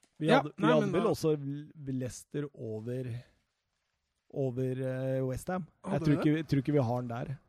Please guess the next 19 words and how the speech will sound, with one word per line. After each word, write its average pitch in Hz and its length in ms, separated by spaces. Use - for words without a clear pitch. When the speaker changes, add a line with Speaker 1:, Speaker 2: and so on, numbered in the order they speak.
Speaker 2:
Å, 175 80
nei. 165 120
Speaker 1:
Eh, 208 1300
i 214 140
Serie 185 320
A, 208 240
Milan, 185 540
største 170 400
negative 160 400
overraskelsen 151 720
by 147 560
miles. 180 600
Speaker 2:
Ja, 202 240
de 175 320
skuffer, 147 640
eh, 139 480
skuffer - 460
jo 151 100
stort. - 760